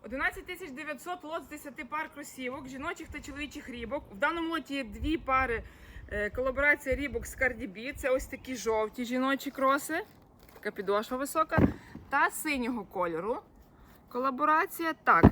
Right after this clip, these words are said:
в даному лоті жіночі є ось такі щоденні бускового кольору. Жіночі спортивні, дві пари такі. Також є у нас чоловічі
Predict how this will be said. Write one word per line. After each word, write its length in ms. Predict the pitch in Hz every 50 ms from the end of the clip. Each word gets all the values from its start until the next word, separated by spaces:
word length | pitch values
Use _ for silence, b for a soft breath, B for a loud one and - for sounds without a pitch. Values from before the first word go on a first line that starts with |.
| B B B B B B
в 40 | -
даному 380 | - 294 320 320 302 285 285 285
лоті 220 | 277 - - 254
жіночі 600 | 208 202 269 269 294 294 269 233 208 - - 220
є 240 | 202 202 202 185 190 - - - - - -
ось 160 | 247 262 -
такі 320 | - 254 240 - 240 226
щоденні 600 | 226 - - 233 202 180 202 190 180 180 185 190
бускового 580 | 180 165 202 - - - 214 202 196 208 240 247
кольору. 380 | - - 277 285 294 311 330 320 - B B B B B B B
Жіночі 380 | - 240 254 294 302 294 - 269
спортивні, 1000 | - - - - 285 294 262 - - 220 190 185 175 170 185 202 202 233 269 277 - - - - -
дві 220 | 196 214 240 269
пари 380 | 240 - 269 254 262 269 285 269
такі. 400 | - 294 294 - - 311 349 415 - - B B B B B B B B B -
Також 320 | - 311 320 - 311 302 302 - 294
є 80 | 294 285
у 80 | 285 262
нас 260 | 254 254 254 - -
чоловічі 800 | - - 294 285 285 269 226 226 214 202 - - 240 254 277